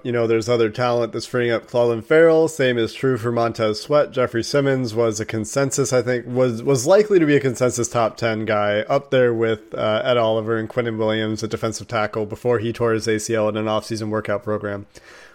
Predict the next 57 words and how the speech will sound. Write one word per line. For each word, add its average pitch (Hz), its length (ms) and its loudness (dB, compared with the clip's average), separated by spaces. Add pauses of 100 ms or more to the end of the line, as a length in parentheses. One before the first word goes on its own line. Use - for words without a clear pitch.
(180)
Also 156 300 4
worth 127 220 0
noting, 113 460 2 (340)
we 120 80 -6
talked 131 280 0
about 107 200 0
the 117 180 0
A 135 80 2
C 123 260 0
L 123 200 4
tear 120 400 2
five 120 320 0
years 113 240 -2
ago 113 280 0
for, 110 320 -2 (220)
uh, 110 280 0
Ferrell. 127 540 2 (640)
Montez 123 400 0
Sweat 175 280 2
has 131 240 0
a 110 60 0
heart 151 220 2
condition. 151 400 0
I 117 100 0
think 123 180 -6
that 117 100 2
was 113 140 -2
checked 127 280 -2
out. 117 160 0
I 113 60 -2
think 113 200 -8
he's 107 120 -10
been 98 160 -10
cleared 156 540 0 (400)
and 110 520 -4 (1040)
has 143 340 0
some 180 140 -2
disciplinary 131 640 0
red 110 240 -2
flags 113 440 0
way 127 280 0
back 139 300 0
in 127 60 -4
his 131 180 -4
history 120 440 -2
that 110 160 -2
are 110 80 -2
concerning, 113 540 -4
I 107 80 -4
think, 110 180 -6
for 107 80 -10
some 110 220 -4
N 107 100 -2
F 107 140 -6
L 107 100 -2
teams. 107 320 -6
He 117 300 -2